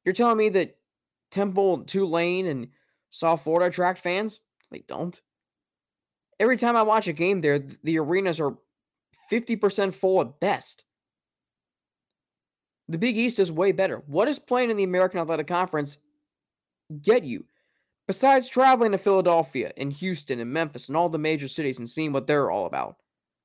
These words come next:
what do they offer you? Not a whole lot. The Big East has fan bases. I, I didn't even mention Villanova. Excuse me.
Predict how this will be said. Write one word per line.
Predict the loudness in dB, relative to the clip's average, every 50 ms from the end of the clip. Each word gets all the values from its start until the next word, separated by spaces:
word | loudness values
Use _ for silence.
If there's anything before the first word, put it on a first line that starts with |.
| _ _
what | 2 4 4
do | 4 4
they | 4 6
offer | 6 6 4 4 0 -4
you? | -4 -6 -12 _ _ _ _ _ _ _ _ _ _ _ _ _ _ _ _ _ _ _ _ _ _ _ _ _ _ _ _ _ _ _ -4
Not | 0 4 6
a | 6 8
whole | 8 8 6
lot. | 6 6 4 2 0 -4 _ _ _ _ _ _ _ _ _ _ _ _ _ _ _ _ _ _ _ _ _ _ _ _ _ _ _ _ _ _ _ _ _ _ _ _ _ _ _ _ _ _ _ _ _ _ _ _ _ _ _ _ _ _ _ _ _ _ _ _ _ _ _ _ _ _ _ _ _ _ _ _ -8 -4
The | -4
Big | -2 -2 -2 -4 -2 -2
East | -2 -2 -2 -4 -6 -6
has | -2 2 2 4 4 4 2 0 -2 -6 -16 _ _ _ _ _ _ _ _ _ _ _ _
fan | -2 0 0 2 4
bases. | 4 6 4 4 4 2 0 0 0 -6 _ _ _ _ _ _ _ _ _ _ _ _ 2
I, | 4 4
I | 4 4
didn't | 6 4 4 4
even | 2 -4 -2
mention | -2 -2 -2 -4 -4 0
Villanova. | 2 2 2 2 2 2 4 4 2 2 -4 -12 _ _ _ _ _ _ _ _
Excuse | -14 -12 -10 -4 2 6 8 8 6 6
me. | 2 -8 -16 -20